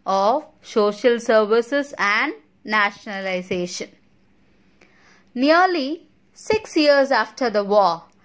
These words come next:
England became a welfare state under the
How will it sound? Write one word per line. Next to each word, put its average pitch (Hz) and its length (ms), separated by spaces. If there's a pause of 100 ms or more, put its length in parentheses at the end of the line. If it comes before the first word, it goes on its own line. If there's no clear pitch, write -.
(340)
England 370 640
became 247 480
a 202 460 (320)
welfare 240 560
state - 720 (460)
under 214 440
the 202 460